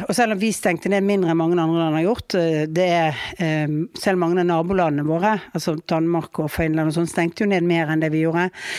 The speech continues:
Så, eh, det var jo responsen i det norske folk helt, eh,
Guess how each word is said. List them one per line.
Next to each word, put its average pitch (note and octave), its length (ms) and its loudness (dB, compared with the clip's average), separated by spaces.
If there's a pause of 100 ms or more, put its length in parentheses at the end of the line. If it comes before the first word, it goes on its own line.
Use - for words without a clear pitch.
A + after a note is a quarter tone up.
(280)
Så, G#3 240 0 (100)
eh, E3 240 2 (400)
det F3 160 0
var G3 80 2
jo E3+ 80 0
responsen F#3+ 540 0
i D3+ 80 0
det D3 100 2
norske D3+ 240 -4
folk D3+ 320 -2
helt, - 240 -10
eh, D3 220 0